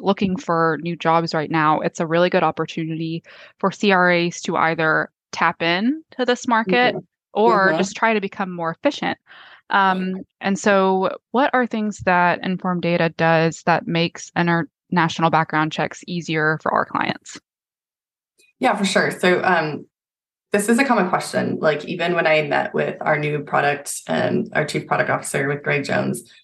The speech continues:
Speaker 2: not that long ago, I remember he asked me this question, and, and it kind of makes me laugh. He's like, "Why do people come to us? Like, why would they send their international work to Inform Data instead of just, you know, sending it out to these vendors overseas? Why? Like, what's the point?" And the simple answer to that is that we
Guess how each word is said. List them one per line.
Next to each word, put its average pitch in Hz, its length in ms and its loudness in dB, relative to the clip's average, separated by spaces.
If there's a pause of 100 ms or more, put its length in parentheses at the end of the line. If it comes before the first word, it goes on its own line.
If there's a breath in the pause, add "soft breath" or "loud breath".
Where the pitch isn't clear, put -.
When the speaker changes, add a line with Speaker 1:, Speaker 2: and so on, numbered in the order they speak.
(120)
Speaker 2:
not 170 140 2
that - 120 0
long 151 140 2
ago, 143 160 0
I 143 60 0
remember 147 240 -2
he 151 360 -6
asked 156 220 0
me 151 60 0
this 147 160 -8
question, - 320 -2
and, 143 200 -4
and 151 120 -2
it 151 120 -6
kind 156 180 0
of 151 60 0
makes - 180 -6
me 147 100 -2
laugh. - 220 -2
He's - 120 -10
like, 151 160 -2
"Why 254 320 2 (280 loud breath)
do 208 120 4
people 185 180 6
come 151 200 0
to 127 80 2
us? - 260 -4
Like, - 240 -2 (220)
why 160 220 2
would 196 140 4
they 180 120 2
send 156 340 0
their 156 100 0
international 143 460 -2
work 139 140 -4
to 143 100 -4
Inform 143 300 -2
Data 139 260 2
instead 151 300 0
of 147 180 0
just, 156 240 -2 (300)
you 151 100 0
know, 147 100 2
sending 156 300 2
it 151 60 4
out 135 220 2
to 139 200 -4
these 139 240 -6
vendors - 560 0
overseas? - 520 -8 (320)
Why? - 420 0
Like, 143 220 -2
what's - 340 -4
the 147 100 0
point?" 131 300 -4 (640 soft breath)
And 180 200 6
the 190 80 6
simple 196 380 2
answer 160 380 -2
to - 140 -4
that 143 220 0
is 156 120 -4
that 151 200 -2
we 160 540 -2